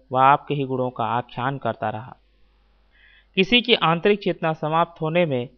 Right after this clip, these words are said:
पहले उसकी बुद्धि क्षीण होती है, फिर स्मृति, फिर नेत्र ज्योति और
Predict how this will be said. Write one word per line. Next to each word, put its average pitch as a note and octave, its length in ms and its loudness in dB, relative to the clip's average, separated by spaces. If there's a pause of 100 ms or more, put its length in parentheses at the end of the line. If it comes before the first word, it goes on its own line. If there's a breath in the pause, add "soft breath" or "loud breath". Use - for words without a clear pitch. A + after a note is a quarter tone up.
(160)
पहले D#3 220 2
उसकी C#3+ 340 -2
बुद्धि C#3+ 400 -4
क्षीण D3+ 340 -4
होती C#3 400 -4
है, B2+ 240 -6 (280)
फिर B2 180 -4
स्मृति, D3+ 720 -6 (120)
फिर B2+ 180 -4
नेत्र C3 360 -6
ज्योति D3 580 -2 (220 soft breath)
और B2+ 100 0